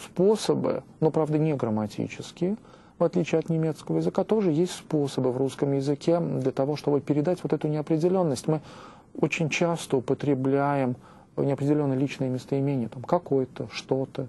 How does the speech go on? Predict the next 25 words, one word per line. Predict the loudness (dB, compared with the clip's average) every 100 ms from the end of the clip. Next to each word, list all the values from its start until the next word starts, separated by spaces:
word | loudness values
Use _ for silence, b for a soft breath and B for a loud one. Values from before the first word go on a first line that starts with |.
| -4
когда-то, | 2 2 2 0 -2 -6 -16 -4
однако | -2 0 -2 -4 -8 -18 -6
и | -2
так | 0 0 0
далее. | -2 -2 -6 B B
Вот | 0 0 0
в | 2
этом | 4 2 0
самом | 0 0 0
случае | 0 0 0 0
мы | 0 -2 2
тоже | 4 4
бы | -2
сказали, | -4 -2 -2 -2 -4
вот | -6 -8 -2
там | -2 -2
сидит | -4 -2 -4 -8
какой-то | -12 -2 -2 -2
человек, | -4 0 2 0 -2 -18
кто | -4 -2 -2
это? | -4 -8 -18 -20 -20 -20 B B B B B B B B B B _ _ -8 -4
Э, | -4 -4 -8 -16 -2
в | 4
немецком | 4 4 2 2
языке, | 4 2 2 2 2